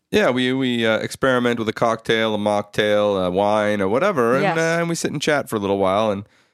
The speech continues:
Speaker 1: and see how it goes. Uh, so this is episode thirty-one. This is our
Speaker 2: Thirty-one.
Speaker 1: second of twenty twenty 'cause we've gone monthly, so hopefully the people don't miss us too much.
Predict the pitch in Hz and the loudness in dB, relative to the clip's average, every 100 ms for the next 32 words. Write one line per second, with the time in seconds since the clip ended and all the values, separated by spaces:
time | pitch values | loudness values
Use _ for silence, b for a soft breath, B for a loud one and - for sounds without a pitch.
0 | b - 98 123 110 107 135 98 76 - | b -12 -4 0 0 0 -2 -2 -6 -16
1 | _ _ b b b - 104 101 92 - | _ _ b b b -2 0 0 -2 -4
2 | 117 135 123 117 110 104 92 101 92 98 | -4 -4 -4 -4 -2 -4 -2 -2 0 -2
3 | 85 87 - 98 92 156 156 165 147 120 | -2 -4 -4 -2 -2 -2 -2 -2 -4 -4
4 | - 120 113 - 107 104 95 - 92 95 | -4 -4 -4 -2 -4 -2 -6 -4 -4 -4
5 | 92 92 92 95 92 82 85 - 95 - | -2 -2 0 -4 -4 -4 -4 -4 -6 -4
6 | 92 85 101 92 90 67 92 92 80 104 | -4 -4 -4 -4 -4 -2 -4 -4 -6 -4
7 | 98 76 - | -2 -4 -6